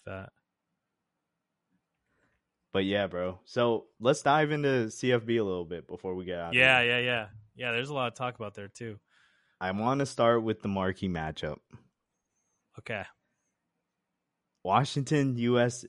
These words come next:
Speaker 2: So actually, it was crazy. At the same time, we got Washington, U S C, and L S U, Alabama,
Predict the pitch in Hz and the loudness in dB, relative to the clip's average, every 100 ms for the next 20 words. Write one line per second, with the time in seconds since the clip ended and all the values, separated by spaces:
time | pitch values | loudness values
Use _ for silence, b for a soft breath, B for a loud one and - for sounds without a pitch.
0 | - 131 139 117 - - 113 139 - 156 | -6 4 6 4 -2 -4 0 0 -2 -6
1 | 143 135 _ _ _ _ _ _ _ _ | -8 -12 _ _ _ _ _ _ _ _
2 | _ _ _ 143 135 110 107 90 78 73 | _ _ _ 2 2 2 -2 -2 -4 -12
3 | - _ _ _ _ _ _ _ _ _ | -20 _ _ _ _ _ _ _ _ _
4 | _ _ _ 117 120 113 - - 131 143 | _ _ _ -4 0 0 0 -2 0 0
5 | 147 139 131 127 104 92 87 - 101 113 | -2 -4 0 2 0 -2 -10 -10 -2 0
6 | 113 110 101 - 101 120 - 135 127 135 | 4 4 2 2 4 4 2 -4 -2 0
7 | 123 113 117 113 - 107 107 104 _ _ | 0 2 2 2 0 -6 -6 -8 _ _
8 | _ 107 104 104 107 117 113 113 113 107 | _ -6 -4 2 4 4 2 0 -2 0
9 | 98 101 92 90 92 101 101 | 2 2 0 -2 -2 -4 -6